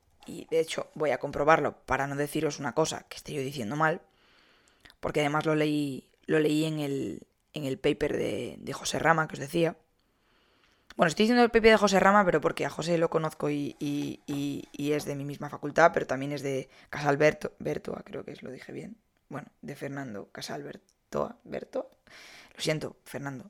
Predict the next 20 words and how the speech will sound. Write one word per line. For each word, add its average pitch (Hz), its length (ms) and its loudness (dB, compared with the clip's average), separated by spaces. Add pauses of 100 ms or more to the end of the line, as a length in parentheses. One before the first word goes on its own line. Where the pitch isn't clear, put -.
eh, 127 320 -8 (460)
no, 147 240 -8 (400)
como 147 220 -8
a 147 80 -8
ti 160 100 -10
no 160 120 -4
te 160 100 -2
conocía, 160 520 2
pues - 280 -6 (240)
probablemente 147 460 -4
esté 147 140 -10
diciendo 147 240 -8
mal 143 120 -4
tu 147 100 -10
nombre. 135 280 -10 (420)
Pero 180 160 6
bueno, 180 400 6
este 185 280 8
paper, 180 340 0
¿vale? 165 260 8